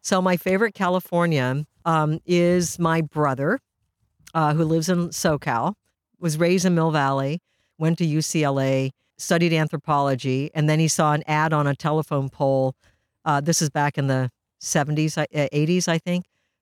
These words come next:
for, um, someone to draw cartoons for a restaurant company. So he answered that ad, started drawing these goofy ads, he, 'cause he j-, just drew, you know, just for fun.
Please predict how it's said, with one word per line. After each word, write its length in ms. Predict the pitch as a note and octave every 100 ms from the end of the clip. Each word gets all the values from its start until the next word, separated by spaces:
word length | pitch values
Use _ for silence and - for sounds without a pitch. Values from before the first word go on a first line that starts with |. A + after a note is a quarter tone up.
| _
for, 480 | F3 E3 D#3 D3+ D3+
um, 320 | C#3+ C3+ C3+ _ _ _ _ _
someone 320 | - F#3 F3+ E3+
to 80 |
draw 240 | D3+ D#3+ D3+
cartoons 500 | - D#3 - E3 D3
for 100 | D3
a 40 |
restaurant 560 | B2+ C#3+ - D#3 C3+ B2+ _ _
company. 420 | - B2+ A#2 A#2+ - _ _ _
So 180 | - F3
he 160 | E3 E3+
answered 280 | E3+ -
that 180 | D#3+ C#3+
ad, 320 | C#3 B2+ C3
started 260 | - D#3 D3+
drawing 240 | D3+ D3
these 220 | D3 C#3 -
goofy 560 | D3+ D3 D3+ C#3+ C#3 - _ _ -
ads, 460 | D#3 C3+ D#3 - -
he, 60 |
'cause 240 | D3+ - C#3
he 140 | D#3+
j-, 100 | D3+ -
just 200 | F3 -
drew, 320 | F3+ D#3 D3+ - -
you 80 | E3
know, 180 | C3 C#3 -
just 180 | D#3+ D3+
for 100 | D#3+
fun. 380 | - D3 C3